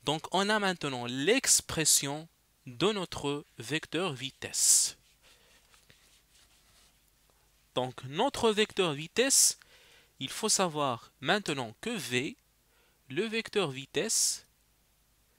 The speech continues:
c'est d'abord, c'est D sur D T de O M, que je peux écrire de la façon suivante, c'est X point I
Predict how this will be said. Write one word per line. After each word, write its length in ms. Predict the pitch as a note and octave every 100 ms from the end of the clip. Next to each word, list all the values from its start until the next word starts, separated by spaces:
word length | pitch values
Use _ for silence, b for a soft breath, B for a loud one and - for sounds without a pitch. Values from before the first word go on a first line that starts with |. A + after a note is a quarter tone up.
| _ _ _ _ -
c'est 360 | - - D3+
d'abord, 640 | C3 F#3 E3 D#3 C3 A#2+ - _ _
c'est 280 | - - C3+
D 220 | B2 E3
sur 320 | F#3 - F3
D 160 | C#3+ D3+
T 320 | - C#3 A#2+ - _ _ _ _ _ _ _ _ -
de 300 | B2 E3 B3
O 140 | D#3 -
M, 480 | - A#2+ D3 A#3 C#4 - _ _ _ _ _ _ _ _ _ _ _ _ -
que 180 | A#3
je 180 | G3 E3+
peux 300 | D#3+ - C3+ -
écrire 540 | D#3 F3 - E3 D3
de 100 | B2
la 120 | B2
façon 380 | A2+ A#2+ - A#2
suivante, 640 | A2+ - D3 B2+ F3+ A3 - b b b b b
c'est 360 | - - - C#3 -
X 500 | G#3+ B3+ - - - - -
point 360 | - D#3 D3 C3 _
I 200 | D#3 G#3